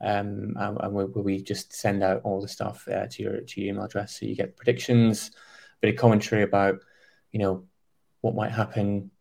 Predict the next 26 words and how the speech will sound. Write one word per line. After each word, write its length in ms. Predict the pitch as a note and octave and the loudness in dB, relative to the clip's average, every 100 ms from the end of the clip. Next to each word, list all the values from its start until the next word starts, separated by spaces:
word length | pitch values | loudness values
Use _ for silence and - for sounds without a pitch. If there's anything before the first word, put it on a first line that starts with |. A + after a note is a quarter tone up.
| _ _ - | _ _ -6
what 120 | - | -4
we 60 | - | -2
expect 260 | - G2 | 0 0
to 80 | - | 0
happen, 520 | G#2+ G#2+ G2+ G2 F#2+ - | -6 -2 -2 0 -4 -4
what's, 420 | G#2+ - - - - | -4 -4 -14 -14 -4
what's 200 | B2 - | -4 2
changed 500 | D3+ D3+ D3 C#3 - | 4 6 4 2 0
based 240 | A#2 - | -2 0
on 80 | A2+ | -4
previous 400 | A#2+ A2+ A2 - | 0 0 0 -4
results. 480 | A2 A#2 A2+ - - | 0 0 0 -8 -8
You 80 | |
know, 260 | G#2 G2+ - _ - - _ _ _ | -4 -4 -6 _ -20 -20 _ _ _
you 100 | - | -6
know, 40 | G2+ | -2
once 240 | G#2+ G2+ | -2 -2
France 320 | - A2 G2+ | 0 0 0
and 80 | A2 | -4
New 60 | G2+ | 0
Zealand 220 | G#2+ G2+ | 0 0
has 100 | G2 | -2
happened, 340 | A2 - A#2+ | -6 -6 -8
for 120 | - G#2 | -6 -6
example, 440 | G#2+ G#2 G#2+ G2+ | -4 -4 -2 -2
what, 220 | G#2 - | 0 -2